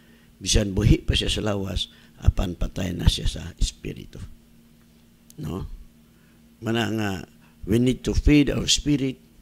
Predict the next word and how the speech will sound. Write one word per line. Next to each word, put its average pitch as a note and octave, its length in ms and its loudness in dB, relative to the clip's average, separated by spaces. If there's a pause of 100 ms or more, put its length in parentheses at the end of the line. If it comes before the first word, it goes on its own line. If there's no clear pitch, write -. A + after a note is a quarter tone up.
(2750)
Matag C3+ 400 -2